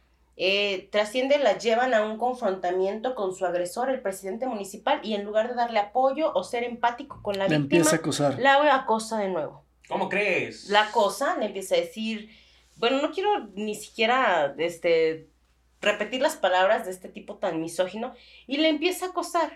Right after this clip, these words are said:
Speaker 1: ¿qué pasa? La, eh, con lo cual la ver-, revictimiza, la hace sentir incómoda. ¿Qué pasó con esta chica que fue la víctima? En lugar de que el agresor fuera quien lo corrieran o lo sacaran de su puesto, ella tuvo que pedir licencia.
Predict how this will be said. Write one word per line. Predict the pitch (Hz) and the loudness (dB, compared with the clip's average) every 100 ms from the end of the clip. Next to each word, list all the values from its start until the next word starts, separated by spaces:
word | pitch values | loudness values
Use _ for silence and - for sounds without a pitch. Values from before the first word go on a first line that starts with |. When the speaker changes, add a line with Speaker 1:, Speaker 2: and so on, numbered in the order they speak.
| - | -4
Speaker 1:
¿qué | 285 | -4
pasa? | 285 214 - | 0 -2 -2
La, | 202 220 220 - | 2 2 2 0
eh, | 175 - | -4 0
con | 247 254 | 2 2
lo | 254 | 2
cual | 311 381 - - _ - | 2 2 -2 -16 _ -4
la | 208 | -2
ver-, | 208 196 - _ | 0 -4 -10 _
revictimiza, | 190 220 202 - - 196 190 190 147 - _ _ _ | -4 -2 -2 -4 -4 -2 -2 -4 -12 -14 _ _ _
la | 196 247 | 0 0
hace | - | 0
sentir | - 226 208 | -2 -2 -4
incómoda. | 214 220 185 160 143 - | -6 -2 0 2 0 2
¿Qué | 254 | 0
pasó | 262 302 302 302 | 2 0 0 0
con | 285 | 0
esta | 277 277 269 | 0 0 -4
chica | 269 - 285 269 | -4 -8 -4 -4
que | 254 | -4
fue | 233 240 | -4 0
la | 233 | 0
víctima? | 247 254 302 349 - - - | -2 -4 -2 -2 -4 -14 -4
En | 214 | -2
lugar | 247 254 320 | 0 4 4
de | 349 | 4
que | 339 | 2
el | 233 | 2
agresor | 214 214 220 269 262 - _ | 2 0 2 2 2 -2 _
fuera | - 254 240 226 | 0 2 2 0
quien | 214 196 | -2 -2
lo | 190 | -2
corrieran | 196 208 247 247 220 - | -2 0 0 2 0 0
o | 190 | 0
lo | 185 | 0
sacaran | 190 - 294 | -2 -4 -4
de | 220 | -4
su | 214 | -4
puesto, | 233 233 269 | -4 -2 -2
ella | 254 269 | 0 0
tuvo | 269 269 | -2 -4
que | 285 | -2
pedir | 262 254 262 | -2 -2 -4
licencia. | 277 - 208 190 185 143 | -6 -6 -6 -6 -8 -18